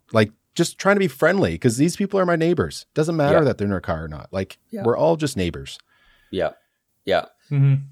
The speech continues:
Speaker 2: Ethan, you got
Speaker 3: Of course,
Speaker 2: thoughts?
Speaker 3: you also have, you also have to correct them when they do wrong.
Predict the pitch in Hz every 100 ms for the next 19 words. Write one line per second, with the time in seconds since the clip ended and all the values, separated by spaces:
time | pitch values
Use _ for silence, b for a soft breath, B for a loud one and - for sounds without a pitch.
0 | _ _ _ _ _ _ _ _ _ _
1 | - 117 123 107 107 101 104 110 117 185
2 | 185 - 196 170 - - b _ 220 240
3 | 262 214 190 170 175 139 139 143 135 127
4 | 127 123 120 113 113